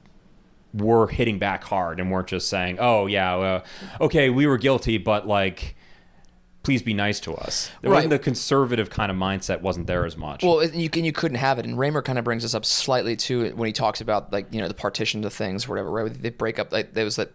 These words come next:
Speaker 2: part where, where he talks about, like, the, the, ca-, the carving up or whatever, uh, the term he used, because they t-, took so much from Germany land-wise.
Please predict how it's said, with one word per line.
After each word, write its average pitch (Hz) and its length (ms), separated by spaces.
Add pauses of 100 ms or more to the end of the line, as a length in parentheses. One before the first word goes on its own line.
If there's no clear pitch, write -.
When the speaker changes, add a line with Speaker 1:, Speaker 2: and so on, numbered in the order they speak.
(160)
Speaker 2:
part 113 260
where, 107 120
where 101 120
he 104 80
talks 107 220
about, 101 220
like, 92 200
the, 90 100 (100)
the, 101 60
ca-, - 260
the 104 60
carving 107 400
up 101 160
or - 40
whatever, 90 300
uh, 104 200
the - 140
term 98 340
he 82 60
used, 80 260
because 104 260
they 120 120
t-, - 140
took - 280
so 113 180
much 110 240
from 104 140
Germany 98 300
land-wise. 104 720